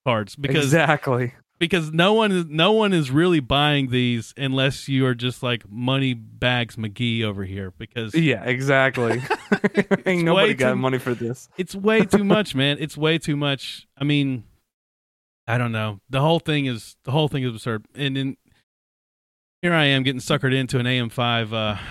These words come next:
Speaker 1: Black Friday
Speaker 2: <laughs>
Speaker 1: deal, but, uh, but still.
Speaker 2: Okay, you, you went up, you went, you upgraded pretty far with that one.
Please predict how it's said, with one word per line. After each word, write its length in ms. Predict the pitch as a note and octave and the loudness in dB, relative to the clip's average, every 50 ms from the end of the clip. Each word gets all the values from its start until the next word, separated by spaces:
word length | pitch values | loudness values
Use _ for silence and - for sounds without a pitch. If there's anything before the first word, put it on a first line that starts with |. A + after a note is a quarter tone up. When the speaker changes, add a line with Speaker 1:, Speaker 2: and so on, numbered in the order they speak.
| - - - - - - _ - | -16 -16 -18 -20 -20 -20 _ -8
Speaker 1:
Black 260 | A2 B2+ B2+ A#2 A2 | -4 -2 0 0 0
Friday 300 | - D3+ C3 B2+ B2+ A#2+ | 0 2 2 4 4 4
Speaker 2:
<laughs> 100 | A#2 - | 4 4
Speaker 1:
deal, 260 | A#2 A#2+ A#2 A#2 A#2 A#2+ - | 4 2 2 0 -2 -2 -2
but, 200 | C3+ B2+ B2 B2 | -2 -2 0 0
uh, 180 | B2 B2 A#2+ B2 | 0 0 0 -2
but 180 | B2 C#3 C3+ | -2 -4 -4
still. 300 | - - F3 E3 C#3+ C3 | -2 0 2 2 4 4
Speaker 2:
Okay, 140 | G3+ G3 G3+ | 4 4 4
you, 280 | F3+ F3 F#3 A3+ B3+ B3 | 4 4 4 4 2 2
you 220 | - F3 G#3 B3 | 2 2 4 4
went 180 | B3+ B3+ A3+ G#3+ | 4 4 4 4
up, 160 | G#3+ - - | 2 2 2
you 120 | D#3+ F3+ G3+ | 0 2 4
went, 200 | B3 A3 G3+ C3+ | 4 4 2 2
you 140 | F3+ G#3 B3 | 2 2 4
upgraded 560 | C4 C4 C4+ A#3 - F3+ F3 E3+ D#3+ D#3 D3+ | 4 4 2 2 2 2 4 4 4 2 0
pretty 220 | - - F3 D#3 D#3 | 0 0 0 0 0
far 320 | - - D#3+ D#3 D3+ C#3 | 0 2 2 4 4 4
with 160 | B2+ B2 B2 - | 2 0 -2 0
that 220 | B2+ B2 A#2+ A#2 | 0 0 0 0
one. 240 | A#2 A2 G#2+ G#2 | -2 -6 -8 -8